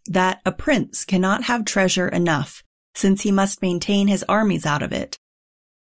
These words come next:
That a king, even though he would, can do nothing unjustly, that all property is in him,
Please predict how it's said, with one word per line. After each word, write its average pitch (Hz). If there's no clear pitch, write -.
That 185
a 180
king, 180
even 190
though 175
he 170
would, 190
can 208
do 214
nothing 226
unjustly, 160
that 208
all 254
property 202
is 165
in 180
him, -